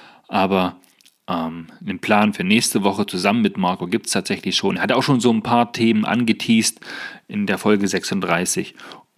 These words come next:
Und ich denke, da kommt einiges Cooles auf euch drauf zu, wenn die Tage wie jetzt schon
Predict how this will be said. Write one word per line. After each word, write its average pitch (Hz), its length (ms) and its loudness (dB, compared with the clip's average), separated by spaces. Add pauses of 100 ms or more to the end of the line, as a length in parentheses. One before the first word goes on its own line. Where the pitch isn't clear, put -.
Und 92 480 -2 (220)
ich 98 100 -8
denke, 113 220 4
da 185 100 2
kommt - 540 -2 (240)
einiges 110 560 0
Cooles 165 420 2
auf - 220 -4
euch 120 180 0
drauf - 300 -6
zu, 170 420 4 (560)
wenn 104 260 2
die 90 120 -6
Tage 113 680 2 (120)
wie 101 140 2
jetzt 110 320 0
schon 104 440 2